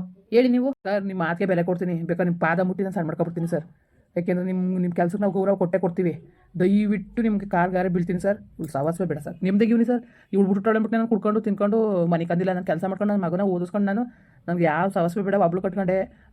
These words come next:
ಅವಳಿಂದ ನೆಮ್ಮದಿಲ್ದಂಗೆ ಆಯ್ತು. ಈಗ ಇವಳು, ಇವಳಿಂದ ನಂಗೆ ನೆಮ್ಮದಿಲ್ಲ. ನನಗೆ ಇವ್ಳು ಸಹವಾಸವೇ ಬೇಡ ಸರ್. ನಾನು, ನನ್ನ ಪಾಡಿಗೆ ನಾನು ಇದ್ಬಿಡ್ತೀನಿ ನಾನು. ದಯವಿಟ್ಟು ನನಗೆ ಸರ್, ನಿಮ್ದು ಅಮ್ಮಯ್ಯ, ನಿಮ್ಮ ಮಾತು ಗೌರವ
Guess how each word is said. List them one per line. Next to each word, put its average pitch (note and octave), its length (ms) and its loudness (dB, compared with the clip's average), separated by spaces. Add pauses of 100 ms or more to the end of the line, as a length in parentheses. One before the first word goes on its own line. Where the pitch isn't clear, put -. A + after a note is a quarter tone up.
(100)
ಅವಳಿಂದ F#3 300 0
ನೆಮ್ಮದಿಲ್ದಂಗೆ F3 440 0
ಆಯ್ತು. E3 200 -4 (460)
ಈಗ G3 80 0 (100)
ಇವಳು, A#3 220 2 (300)
ಇವಳಿಂದ G3 340 2
ನಂಗೆ F#3+ 160 -2
ನೆಮ್ಮದಿಲ್ಲ. F3 280 2 (480)
ನನಗೆ D#3+ 180 -2
ಇವ್ಳು D#3 140 -6
ಸಹವಾಸವೇ D3+ 380 -2
ಬೇಡ F3+ 160 2
ಸರ್. E3+ 100 -4 (280)
ನಾನು, F3 220 0
ನನ್ನ E3 100 -2 (100)
ಪಾಡಿಗೆ F3 280 -2
ನಾನು G3 140 0
ಇದ್ಬಿಡ್ತೀನಿ F3+ 320 -4
ನಾನು. E3+ 100 -4 (440)
ದಯವಿಟ್ಟು F#3+ 340 -2
ನನಗೆ G3 220 -2 (380)
ಸರ್, F#3 180 -2
ನಿಮ್ದು F#3 200 -2
ಅಮ್ಮಯ್ಯ, F3+ 220 -2 (580)
ನಿಮ್ಮ F3+ 160 0
ಮಾತು F3 240 -4
ಗೌರವ G3 200 0